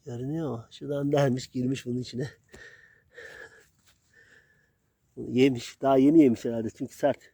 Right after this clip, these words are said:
Diğerleri yumuşak oluyordu. Evet, bunda rakibimiz yemiş. Ya köstebek yedi, ya fare yedi, bir şey yedi. Yemiş yani.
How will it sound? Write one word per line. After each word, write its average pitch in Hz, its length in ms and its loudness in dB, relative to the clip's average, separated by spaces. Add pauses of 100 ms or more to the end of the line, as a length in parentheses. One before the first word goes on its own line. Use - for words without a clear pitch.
(360)
Diğerleri 135 320 2
yumuşak 131 380 4
oluyordu. 113 420 -6 (3500)
Evet, 127 280 0
bunda 131 320 4 (680)
rakibimiz 135 540 4
yemiş. 131 320 2 (1300)
Ya 143 100 0
köstebek 131 600 2
yedi, 117 200 -2
ya 117 340 0
fare 117 380 -2
yedi, 110 220 0
bir 110 60 -8
şey 120 260 0
yedi. 117 240 -2 (320)
Yemiş 127 340 -2
yani. 117 240 -8